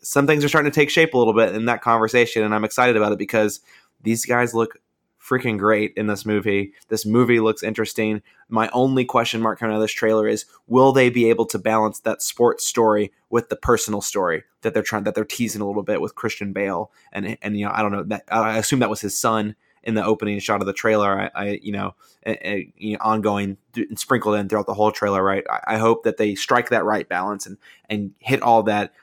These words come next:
those emotionally satisfying, uh, marks that, that you'd expect from a story that's, uh, also has a personal element to it.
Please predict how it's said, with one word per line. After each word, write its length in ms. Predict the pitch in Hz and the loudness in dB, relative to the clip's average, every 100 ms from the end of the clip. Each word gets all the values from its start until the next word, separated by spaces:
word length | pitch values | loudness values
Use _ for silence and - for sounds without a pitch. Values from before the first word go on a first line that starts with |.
| - | 0
those 160 | 113 | 2
emotionally 500 | 110 104 107 - 104 | 2 2 2 0 -4
satisfying, 680 | 101 107 104 - 104 98 101 - _ _ | -4 -2 -2 -4 -6 -4 -8 -12 _ _
uh, 220 | 104 95 78 - | -10 -8 -10 -8
marks 520 | 110 113 104 87 - | -2 0 0 -2 -6
that, 240 | 110 95 | -4 -6
that 120 | 101 104 | -6 -4
you'd 160 | 107 | -4
expect 480 | 92 - - 104 - | -6 -8 -4 -6 -6
from 160 | 113 104 | -10 -8
a 20 | |
story 460 | - 107 101 92 80 | -4 -2 -2 -2 -4
that's, 240 | 98 - | -6 -8
uh, 120 | - - | -8 -4
also 320 | 110 - 104 | -4 -4 -4
has 180 | 113 104 | -4 -6
a 60 | |
personal 420 | - 110 - 101 - | -6 -8 -6 -8 -6
element 320 | 98 98 - | -6 -6 -10
to 160 | - 98 | -6 -6
it. 120 | - | -6